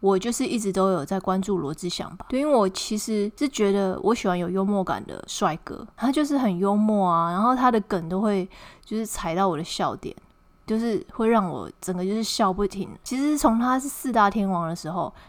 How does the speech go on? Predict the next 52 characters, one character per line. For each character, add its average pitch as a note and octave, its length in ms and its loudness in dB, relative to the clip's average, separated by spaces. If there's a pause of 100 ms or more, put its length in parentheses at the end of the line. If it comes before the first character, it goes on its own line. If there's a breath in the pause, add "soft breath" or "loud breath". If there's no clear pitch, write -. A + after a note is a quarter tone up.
天 A3 120 0
哪， G#3 80 2
我 E3 80 -2
好 E3 180 0
老！ F#3 280 0
四 - 160 -2
大 D4 80 10
天 C#4+ 160 4
王 A#3 160 6
出 A#3+ 160 0
道 A#3+ 140 8
的 G#3+ 60 4
时 G#3+ 100 -4
候， G3+ 80 4
我 F3+ 100 4
就 F3+ 140 2
已 F#3 40 4
经 F#3 140 0
觉 F3 140 -4
得 F3+ 60 -2
他 F#3 140 -2
很 E3 140 -8
好 E3+ 180 -4
笑 - 360 -4
了， - 240 -10
然 F#3+ 120 -2
后 G#3 320 4
他 A3 140 -2
就 A3 140 4
是 A3+ 100 2
模 G3 160 2
仿 - 240 -4
郭 F#3 180 -4
富 G3 220 -6
城。 - 240 -8 (340 loud breath)
总 A3 160 2
之， B3+ 120 2
我 C#4 120 6
就 B3+ 140 4
觉 A#3 140 2
得 A3+ 60 2 (100)
他 C4 220 2
一 D4 100 4
模 G#3+ 200 4
仿， F#3 200 2
我 E3 80 -8
就 G3 120 -2
会 F#3+ 120 2
笑 F#3 260 -2
就 F3 120 -2
对 C#3+ 280 -4
了， - 60 -12